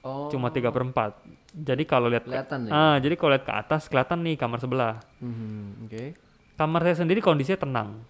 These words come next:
Speaker 1: Mhm.
Speaker 2: Karena sekitaran kamar itu, kesa-, karena sekitaran kamar saya itu kondisinya ruangan ko-, kosong semua.
Speaker 1: Oh, ruangannya kosong. Oke.
Speaker 2: Nah, pokoknya semoga kebayang lah ya kondisi asramanya. Kebayang kok, ini jelas banget.
Speaker 1: Iya, tadi dikasih fotonya, kebayang.
Speaker 2: <laughs> Nah, cerita pertamanya ini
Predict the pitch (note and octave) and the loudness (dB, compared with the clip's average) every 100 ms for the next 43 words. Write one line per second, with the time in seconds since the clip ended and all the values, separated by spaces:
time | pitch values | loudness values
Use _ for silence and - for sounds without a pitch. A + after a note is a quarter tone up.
0 | _ B2 G#2+ G#2 A#2 C#3 - C3+ A#2+ B2 | _ -14 -12 -8 -8 -8 -8 -6 -4 -2
1 | A#2+ A2+ A2 G#2+ D3+ E3 - - C3+ C3 | -4 -4 -6 -4 -2 -2 -6 -12 -8 -4
2 | B2 B2+ D#3 - C#3 B2 B2 A#2+ A#2+ B2 | -2 -2 -4 -4 -2 -2 -4 -4 -2 -2
3 | A2+ D#3+ B2+ A#2 - D#3+ B2+ A#2 A#2+ A#2+ | -4 -4 -4 -4 -2 0 0 -2 -6 -10
4 | B2 A#2+ A#2+ A#2 B2 B2+ A2 - _ _ | -12 -8 -8 -6 -6 -6 -8 -12 _ _
5 | - A2 G2+ G2+ G2 F#2+ G2+ F2+ G2+ - | -4 0 0 -2 -6 -12 -16 -16 -18 -20
6 | _ _ - - F#2+ G2+ - A2+ B2+ E3 | _ _ -20 -14 -14 -12 -8 -4 0 0
7 | F#3+ D#3+ C3+ D#3 F3+ C#3+ B2 C#3 C3+ A2+ | 0 2 2 2 2 2 2 2 0 0
8 | A#2 A2+ - A#2+ A2+ - A2 A2+ G#2+ - | -2 -6 -6 -6 -6 -8 -8 -8 -10 -14
9 | _ C#3+ D3 E3 C3+ C3+ B2 A2 A2 A2+ | _ 0 2 4 2 2 0 -2 -4 -6
10 | G#2 A#2 C3 B2+ A2+ A2+ - B2 D3+ B2 | -8 -8 -10 -8 -8 -8 -8 -6 -6 -6
11 | F#2+ G2+ B2+ G2+ F2+ G#2 C3+ A2+ C3+ A#2+ | -6 -6 -6 -6 -6 -6 -4 -2 0 -2
12 | - - - - - _ _ _ _ - | -8 -20 -20 -20 -20 _ _ _ _ -4
13 | D3+ A#2+ - _ _ - D#3+ D#3+ D#3+ D#3 | -4 -4 -10 _ _ -6 0 2 2 2
14 | D#3 D3+ C#3 C3 D3+ G#2+ | 2 2 0 -2 -2 -4